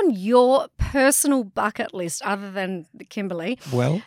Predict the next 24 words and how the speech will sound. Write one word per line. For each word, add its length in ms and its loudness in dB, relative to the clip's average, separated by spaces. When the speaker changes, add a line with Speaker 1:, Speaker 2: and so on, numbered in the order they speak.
Speaker 1:
for 260 6
expedition 840 0
and 280 2
adventure 480 -6
in 80 -8
particular. 600 -12
You 140 -4
have 180 -4
done 160 -2
a 60 -8
few. 300 -14
Speaker 2:
I 160 6
have 260 2
done 160 2
a 60 0
few, 240 2
but 140 2
I, 260 2
I 160 -2
have 200 0
not 280 -2
done 200 0
the 120 0
Arctic. 540 -12